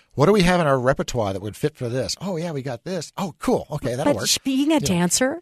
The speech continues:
Speaker 2: she
Speaker 1: Yeah.
Speaker 2: understands movements that would need to occur within the costume.
Speaker 1: Yes.
Speaker 2: So what a,
Speaker 1: And
Speaker 2: what a
Speaker 1: how to make a
Speaker 2: talent.
Speaker 1: costume so a
Speaker 2: Yeah.
Speaker 1: dancer can dance in it.
Speaker 2: Mm.
Speaker 1: And that is an art form in and of itself.
Speaker 2: Wow.
Speaker 1: And so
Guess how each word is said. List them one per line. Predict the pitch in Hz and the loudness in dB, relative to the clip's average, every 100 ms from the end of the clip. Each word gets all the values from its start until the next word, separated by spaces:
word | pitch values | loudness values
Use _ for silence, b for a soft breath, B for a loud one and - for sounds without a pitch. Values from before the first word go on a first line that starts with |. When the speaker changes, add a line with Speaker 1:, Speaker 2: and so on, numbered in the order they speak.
| _ | _
Speaker 2:
she | - 233 | -2 0
Speaker 1:
Yeah. | 240 | 2
Speaker 2:
understands | 247 - 226 202 196 185 | 2 2 2 -2 -2 2
movements | 202 247 214 175 175 | 4 4 4 2 2
that | 170 | 0
would | 175 | 0
need | 175 180 | 0 0
to | 170 | -2
occur | 160 - 208 | -4 -6 -4
within | 185 170 151 185 196 | 0 0 2 2 2
the | |
costume. | 160 - 208 117 120 | -2 -4 -4 0 4
Speaker 1:
Yes. | 151 - | 4 4
Speaker 2:
So | - 160 | 0 -2
what | 165 226 | -2 -2
a, | 190 - b b | -4 -8 b b
Speaker 1:
And | 139 | 0
Speaker 2:
what | 208 | 0
a | 175 | 2
Speaker 1:
how | 139 135 | 2 4
to | 127 | 2
make | 120 139 165 | 2 2 2
a | 110 | -2
Speaker 2:
talent. | 120 | 0
Speaker 1:
costume | 104 - 101 | 0 0 -2
so | - 104 | -2 -2
a | |
Speaker 2:
Yeah. | 113 | 0
Speaker 1:
dancer | 107 98 98 | -2 -4 -8
can | 95 | -6
dance | 110 104 104 - | -6 -6 -6 -8
in | 120 95 | -8 -8
it. | - - 175 | -10 -10 -4
Speaker 2:
Mm. | 165 - 110 | -4 -4 -4
Speaker 1:
And | 110 | 2
that | 135 | 6
is | 135 135 | 6 4
an | 120 | 2
art | 113 - | -2 -4
form | 107 98 | -6 -6
in | 98 | -6
and | 92 | -6
of | 92 | -8
itself. | 85 - 95 - _ B | -6 -8 -8 -14 _ B
Speaker 2:
Wow. | 180 170 B | -10 -10 B
Speaker 1:
And | - 101 | -6 0
so | - 113 107 | 4 4 2